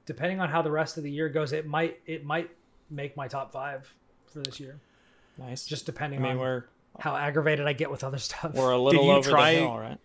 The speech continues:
Speaker 2: So.
Speaker 3: Yeah. Did you try that Steam Deck thing I sent you, or no?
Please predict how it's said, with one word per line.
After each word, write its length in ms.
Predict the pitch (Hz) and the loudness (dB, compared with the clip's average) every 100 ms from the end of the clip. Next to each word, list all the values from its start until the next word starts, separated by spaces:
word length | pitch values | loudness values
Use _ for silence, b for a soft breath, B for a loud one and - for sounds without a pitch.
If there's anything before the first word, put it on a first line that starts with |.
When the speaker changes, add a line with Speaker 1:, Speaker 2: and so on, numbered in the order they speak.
| - | -18
Speaker 2:
So. 260 | - 120 - _ _ _ _ _ | -14 -14 -16 _ _ _ _ _
Speaker 3:
Yeah. 320 | - 104 120 - _ _ | -6 -6 -6 -10 _ _
Did 140 | 135 | -4
you 120 | 156 | -2
try 260 | 170 165 160 | 2 6 6
that 200 | 165 156 | 6 4
Steam 240 | - 135 | 2 0
Deck 180 | 135 151 | 4 4
thing 220 | - 170 | 4 2
I 80 | 165 | 2
sent 200 | 156 170 | 2 0
you, 180 | 165 190 - - | 0 -4 -6 -10
or 100 | 110 | -6
no? 240 | 104 95 | -4 -4